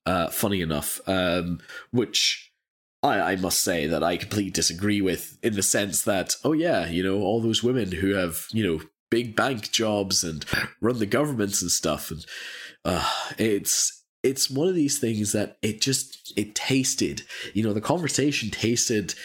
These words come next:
uh, of, like, a men's rights activist or, um, what do they have, the new term, meninist? <laughs> Uh, it had this kind of weird slant to it that, you know, somehow,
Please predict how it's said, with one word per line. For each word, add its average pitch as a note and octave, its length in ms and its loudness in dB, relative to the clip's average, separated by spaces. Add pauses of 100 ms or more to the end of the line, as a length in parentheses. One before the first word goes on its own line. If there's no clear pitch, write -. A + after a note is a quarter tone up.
(320)
uh, G2 300 0
of, G2 380 0
like, E2+ 360 0 (120)
a F2+ 520 2
men's G2 540 0
rights F#2 320 2
activist F2+ 800 0
or, F2+ 280 2
um, E2+ 380 0 (400)
what B2+ 120 0
do F3+ 60 2
they D#3 100 2
have, B2+ 180 -2
the A2 300 0
new G#2+ 200 2
term, A#2+ 340 0
meninist? A#2 920 0
<laughs> - 40 -20 (380)
Uh, A2+ 360 4 (100)
it A#2 240 2
had D3+ 220 0
this A#2 180 2 (240)
kind A#2+ 160 2
of G#2 220 2
weird A#2+ 560 2 (280)
slant A2 560 2
to F#2+ 220 2
it - 140 -4
that, - 180 0 (280)
you A#2+ 100 4
know, A2 140 2
somehow, G#2 640 2